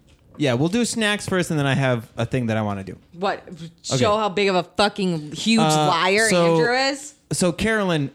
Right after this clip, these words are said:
Speaker 1: uh, what do they smell like?
Speaker 2: Who is Carolyn? It's not my name.
Speaker 1: <laughs>
Speaker 2: I'm crabby. You can blame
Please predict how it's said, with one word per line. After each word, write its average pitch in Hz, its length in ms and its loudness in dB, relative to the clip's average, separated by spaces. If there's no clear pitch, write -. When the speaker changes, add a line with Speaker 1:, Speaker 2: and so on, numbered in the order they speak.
Speaker 1:
uh, 143 320 0
what 160 180 0
do 254 100 0
they 196 140 2
smell 147 380 -4
like? 92 280 -8
Speaker 2:
Who 339 140 0
is - 160 -2
Carolyn? 165 680 -4
It's - 180 -20
not 170 160 -12
my 208 260 -8
name. 185 520 -12
Speaker 1:
<laughs> - 60 -14
Speaker 2:
I'm 254 140 -4
crabby. 269 380 -2
You 220 160 -8
can 240 120 -6
blame 226 400 -4